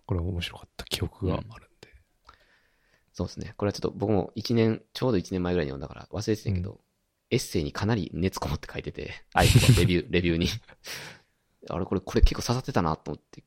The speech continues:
Speaker 2: 今週読み返したら、
Speaker 1: うん。
Speaker 2: 確かにすごかったんで。
Speaker 1: 確かに。
Speaker 2: はい、二位にしました。
Speaker 1: あ、ちょっと読み直してみようかな。
Speaker 2: うん、ちょっとね。すぐ読めるんで、これ。二時間ぐらい多分読めるんで。
Speaker 1: そうだね。
Speaker 2: ぜひ。
Speaker 1: 読みやすいね。
Speaker 2: はい。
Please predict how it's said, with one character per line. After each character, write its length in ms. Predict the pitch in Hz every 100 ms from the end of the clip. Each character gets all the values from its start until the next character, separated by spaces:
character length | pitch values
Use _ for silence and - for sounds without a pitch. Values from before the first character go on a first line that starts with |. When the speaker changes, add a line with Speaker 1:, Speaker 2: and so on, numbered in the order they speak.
| _
Speaker 2:
今 140 | - 95
週 120 | -
読 100 | 110
み 60 | 95
返 120 | 90
し 80 | 87
た 80 |
ら、 160 | 92 -
Speaker 1:
う 60 | -
ん。 40 |
Speaker 2:
確 200 | - 101
か 60 | -
に 60 | -
す 100 | 80
ご 100 | 80
か 60 |
っ 60 | -
た 100 | -
ん 60 | -
で。 100 | - _ _ _ _ _ _ _ _ -
Speaker 1:
確 280 | - -
か 100 | -
に。 60 | - _ _ _
Speaker 2:
は 120 | - -
い、 80 | -
二 140 | 65
位 20 | 58
に 60 |
し 120 | - -
ま 100 | 101
し 20 |
た。 60 |
Speaker 1:
あ、 60 | 101
ち 80 | -
ょ 20 |
っ 20 | -
と 100 | 95
読 120 | 90
み 100 | 95
直 240 | 98 101 98
し 160 | -
て 140 | - 98
み 80 |
よ 80 | 98
う 60 | -
か 60 | -
な。 80 | - _ _ -
Speaker 2:
う 80 | 113
ん、 340 | 98 82 104
ち 60 | -
ょ 20 |
っ 20 |
と 100 | -
ね。 140 | 67 - - _ - 160 - - _ _ -
す 340 | - - -
ぐ 80 | 120
読 80 | 82
め 80 | 78
る 60 |
ん 20 | 64
で、 80 |
こ 60 | -
れ。 80 | -
二 140 | 113 120
時 80 |
間 100 | -
ぐ 60 | 95
ら 40 |
い 20 | -
多 80 |
分 80 | -
読 80 | 78
め 60 | -
る 80 |
ん 40 | -
で。 180 | - _ - - - _ _ _
Speaker 1:
そ 120 | -
う 40 | 90
だ 60 |
ね。 40 | -
Speaker 2:
ぜ 60 |
ひ。 120 | - -
Speaker 1:
読 80 |
み 40 | 104
や 60 |
す 160 | 101 -
い 20 |
ね。 80 | - _ _ - _ _ _
Speaker 2:
は 120 | -
い。 160 | -